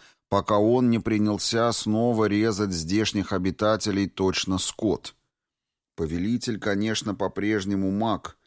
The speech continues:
и маг сильный — но и дочь Раиси не лыком шита. Приходилось ей с дружиной и с чародеями всякими переведываться и от заклятия отбиваться да уворачиваться.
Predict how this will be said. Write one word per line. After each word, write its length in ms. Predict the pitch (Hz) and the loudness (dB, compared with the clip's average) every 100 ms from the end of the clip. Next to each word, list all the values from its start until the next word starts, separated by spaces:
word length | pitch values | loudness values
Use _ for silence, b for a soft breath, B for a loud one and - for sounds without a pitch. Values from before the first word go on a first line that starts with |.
| _ _ | _ _
и 60 | 76 | -6
маг 320 | 80 82 82 | -2 -2 -2
сильный — 640 | - 135 131 78 58 - _ _ _ _ | -4 -2 -2 -2 -6 -12 _ _ _ _
но 220 | 101 110 123 | -2 0 0
и 80 | |
дочь 420 | 113 117 135 - 139 | 0 2 2 2 0
Раиси 480 | 120 120 120 - | 2 2 0 -2
не 160 | 117 127 | -2 0
лыком 480 | 113 95 90 98 98 | 0 0 0 -4 -4
шита. 520 | - 90 73 65 65 _ _ _ _ _ - | -4 -6 -8 -12 -16 _ _ _ _ _ -6
Приходилось 720 | 107 120 131 120 160 143 - | -2 0 0 0 0 0 0
ей 200 | 127 123 | 0 0
с 60 | 90 | 0
дружиной 640 | 110 120 107 120 90 82 | -2 -2 -2 -2 -2 -2
и 80 | 85 | -2
с 60 | - | -2
чародеями 720 | 135 131 151 151 123 95 87 | -2 0 0 2 2 2 0
всякими 560 | - 117 90 - 80 | 0 0 0 -2 -4
переведываться 920 | 78 110 113 113 92 71 58 - - - - | -2 0 2 4 2 0 -6 -6 -6 -8 -4
и 80 | |
от 180 | 85 85 | -2 0
заклятия 640 | 80 107 131 135 110 - 78 | 0 -2 0 0 0 0 -2
отбиваться 600 | 76 98 90 69 - 73 | -2 -2 0 -2 -6 -4
да 120 | 82 | -2
уворачиваться. 880 | 87 98 95 65 - - - - | 0 2 0 -2 -8 -6 -6 -6